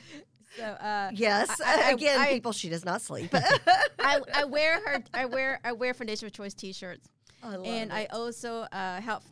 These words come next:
Speaker 1: uh, them fundraise in the nonprofit because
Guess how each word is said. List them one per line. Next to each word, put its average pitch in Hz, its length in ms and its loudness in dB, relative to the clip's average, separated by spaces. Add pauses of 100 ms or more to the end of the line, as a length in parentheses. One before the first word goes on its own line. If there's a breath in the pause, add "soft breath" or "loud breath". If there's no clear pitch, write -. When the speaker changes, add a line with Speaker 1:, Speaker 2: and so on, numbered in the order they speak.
(220)
Speaker 1:
uh, 185 240 -10
them 190 300 -12
fundraise 180 420 -14
in 185 120 -12
the 170 80 -10
nonprofit 165 720 -14
because 170 500 -14